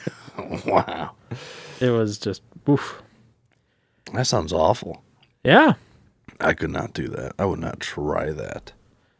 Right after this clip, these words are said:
Speaker 2: But yeah, so November is definitely, uh, kind of, I guess you could see, it is, but not, not see, but say it's, like, one of those things that, that No Shave November is kind of morphed into that Movember,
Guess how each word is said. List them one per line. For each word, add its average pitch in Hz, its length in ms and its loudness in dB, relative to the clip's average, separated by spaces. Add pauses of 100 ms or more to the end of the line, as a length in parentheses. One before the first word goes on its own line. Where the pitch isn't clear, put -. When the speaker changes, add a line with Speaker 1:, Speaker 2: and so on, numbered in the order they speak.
(140)
Speaker 2:
But 135 100 8
yeah, 156 160 12
so 147 240 8
November 180 640 10
is 151 240 8
definitely, 143 840 4
uh, 110 260 -10 (160)
kind 139 220 4
of, 120 120 6 (880)
I 135 120 2
guess 127 280 6
you 120 60 -4
could 120 140 2
see, 120 220 2
it 113 160 -2
is, 123 300 -2 (120)
but 110 100 0
not, 98 200 -6
not 104 280 -4
see, 98 340 -4 (160)
but 113 180 0
say 113 280 2
it's, 113 220 -4
like, 110 140 0 (600)
one 143 140 4
of - 40 4
those 131 120 2
things 127 200 2
that, 117 160 2 (200)
that 117 200 2
No 139 220 8
Shave 135 260 8
November 120 540 6
is 110 80 2
kind 117 180 -2
of 107 60 -2 (300)
morphed 120 340 4
into 117 220 -2
that 107 180 2
Movember, 113 840 4